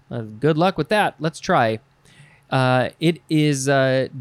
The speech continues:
daylight saving starts in New Zealand. India has Daughter's Day. Uh, India also has World Deaf Day.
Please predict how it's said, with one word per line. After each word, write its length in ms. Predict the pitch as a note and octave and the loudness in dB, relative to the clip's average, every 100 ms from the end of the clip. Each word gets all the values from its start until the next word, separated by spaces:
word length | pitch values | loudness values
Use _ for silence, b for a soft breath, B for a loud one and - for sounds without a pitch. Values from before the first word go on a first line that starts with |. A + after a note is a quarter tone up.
| A#2+ | -4
daylight 460 | C3 F3+ G3+ E3 - | 0 2 2 -2 -4
saving 520 | - D#3 D#3 D3+ C#3 | -4 -2 0 0 -2
starts 600 | - - F3+ B2 - - | -4 -2 0 -2 -4 -8
in 200 | - B2+ | -6 -4
New 140 | B2 | -2
Zealand. 640 | A#2 C3 D3 A#2 G2+ G2 A#2 _ _ _ _ _ _ _ _ _ _ _ _ _ _ - - | -2 -2 0 0 -2 -8 -14 _ _ _ _ _ _ _ _ _ _ _ _ _ _ -20 -4
India 440 | D#3 D3+ D#3 D#3+ | 0 2 2 2
has 200 | D3+ C3+ | 2 0
Daughter's 440 | B2+ C3 C3+ C3+ B2 | 0 0 2 -2 0
Day. 340 | B2 D3+ G#3 - b b b b | 0 0 -2 -10 b b b b
Uh, 140 | C3+ - | -6 -2
India 340 | D3 C#3 C#3 C3+ | 0 2 2 2
also 320 | C3 C#3 C#3 | 2 2 0
has 240 | B2+ A#2+ | 0 -4
World 400 | A#2+ C3 D3 C3+ - A2+ | -2 0 2 0 -4 -8
Deaf 360 | A2 C3 F3+ B2+ | -2 0 0 -4
Day. 360 | A2 G#2+ D3 | -2 0 -2